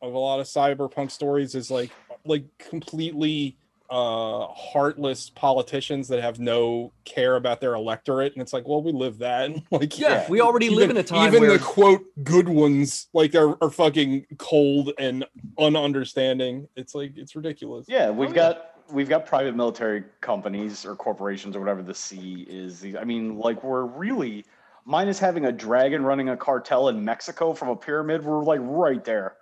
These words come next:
Speaker 2: Yeah.
Speaker 1: <laughs> Yeah, pretty much.
Speaker 2: <laughs> All right, I'm gonna, I'm gonna do the, uh, the would you rather portion for both of you. So, T J,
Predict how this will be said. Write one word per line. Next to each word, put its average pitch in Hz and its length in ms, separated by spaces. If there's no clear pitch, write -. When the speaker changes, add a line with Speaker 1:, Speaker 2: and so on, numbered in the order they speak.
Speaker 2:
Yeah. 156 260
Speaker 1:
<laughs> 151 80
Yeah, 185 240
pretty 165 440
much. 175 400
Speaker 2:
<laughs> - 760
All 147 100
right, 120 220
I'm 175 100
gonna, 180 340
I'm 170 80
gonna 170 160
do 156 280
the, 143 320
uh, 127 160
the 127 80
would 147 180
you 135 80
rather 139 320
portion 160 460
for 156 100
both 160 220
of 160 60
you. 165 100
So, 139 140
T 202 200
J, 135 280